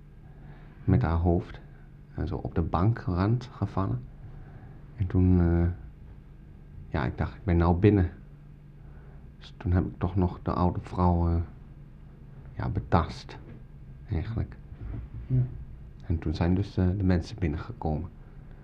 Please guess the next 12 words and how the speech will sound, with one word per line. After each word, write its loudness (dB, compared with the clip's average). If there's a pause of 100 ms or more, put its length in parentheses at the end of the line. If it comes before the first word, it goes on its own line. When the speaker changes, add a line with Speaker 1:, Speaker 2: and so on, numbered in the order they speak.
(160)
Speaker 1:
En -20
die 2
hebben 0
ons -6
aangetroffen -2
in 0
een 2
bepaalde 0 (1400)
houding. 0 (840)
Speaker 2:
Ja, 6 (720)
het -2
politierapport 2